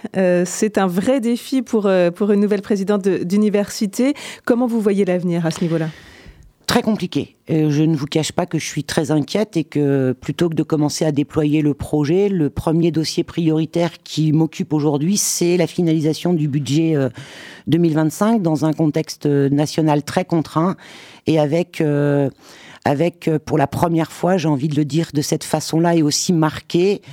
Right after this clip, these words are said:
Speaker 2: euh, des inquiétudes pour le budget de l'université de Poitiers. Elle n'est pas épargnée par ce qui se passe au niveau, euh, national. Je vous donne juste un exemple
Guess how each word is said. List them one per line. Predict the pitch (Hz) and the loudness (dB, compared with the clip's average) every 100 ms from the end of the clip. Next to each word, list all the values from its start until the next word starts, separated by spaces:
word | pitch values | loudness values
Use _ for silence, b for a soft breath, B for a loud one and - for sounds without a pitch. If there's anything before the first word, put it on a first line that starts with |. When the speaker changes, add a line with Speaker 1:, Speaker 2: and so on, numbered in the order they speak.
| B B - | B B -2
Speaker 2:
euh, | 147 147 | 0 2
des | 143 151 | 0 0
inquiétudes | 160 156 - 180 | 0 -2 -4 -4
pour | - | -2
le | 156 | 0
budget | 120 165 151 175 | 0 -2 -2 -2
de | |
l'université | 156 156 147 127 - - | 0 0 -2 -6 -6 -4
de | 147 147 | -2 -2
Poitiers. | 156 156 147 - - | -2 -2 -4 -4 0
Elle | 147 147 | 2 2
n'est | 147 | 2
pas | 160 - | 0 -2
épargnée | 196 - 165 151 156 170 B B B - | -2 -2 -2 0 0 -2 B B B -6
par | 160 | -6
ce | - | -4
qui | 143 | -6
se | - | -4
passe | 170 - | -4 0
au | |
niveau, | 151 143 156 165 | 0 0 0 2
euh, | 143 | 2
national. | 147 147 156 123 110 B B B B | 0 0 -4 -4 -6 B B B B
Je | - | -6
vous | 160 | 0
donne | 160 156 | 0 0
juste | 190 - | -2 -2
un | 156 160 | 0 2
exemple | 151 123 170 - | 2 0 0 -2